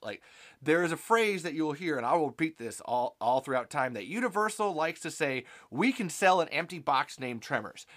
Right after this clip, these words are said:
And fucking trust me, they've done it. They've done it. They do it. It's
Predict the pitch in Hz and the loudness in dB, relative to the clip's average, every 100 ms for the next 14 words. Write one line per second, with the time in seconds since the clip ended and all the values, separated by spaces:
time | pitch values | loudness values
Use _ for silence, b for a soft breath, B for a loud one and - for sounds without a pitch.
0 | b 117 117 120 117 - 175 175 170 156 | b -4 -4 -6 -10 -2 0 0 -4 -6
1 | 139 185 175 180 170 165 - b b 151 | -4 0 0 -2 -4 -4 -8 b b -2
2 | 131 135 117 - _ - 120 117 156 151 | 0 0 0 -6 _ -8 -8 0 2 2
3 | 156 127 131 120 139 139 - - 120 - | 0 -2 -6 -2 2 2 0 -4 -8 -10